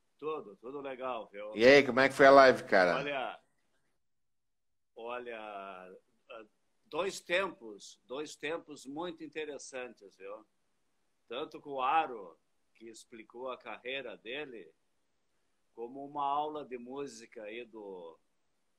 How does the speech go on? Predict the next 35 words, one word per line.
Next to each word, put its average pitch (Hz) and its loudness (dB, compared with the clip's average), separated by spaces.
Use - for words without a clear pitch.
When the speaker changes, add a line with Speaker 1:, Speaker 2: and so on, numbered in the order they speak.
Speaker 2:
Claudinho. 113 4
Speaker 1:
do, 85 -18
do 107 -20
Claudinho, 117 -14
do 104 -20
Claudinho, 123 -14
e 127 -10
o 120 -12
que 139 -16
me 143 -12
chamou, 147 -10
ah, 127 -10
assim, 135 -16
bastante 143 -14
a 120 -10
atenção 117 -12
foi 139 -8
a, 180 -6
a 165 -6
história 185 -6
da 156 -10
música 160 -10
dele, 156 -10
na 131 -12
influência 151 -14
da, 117 -12
das 123 -12
melhores 147 -14
bandas 165 -12
de 127 -20
todos 156 -16
os 135 -20
tempos, 160 -12
né, 139 -16
cara? 98 -20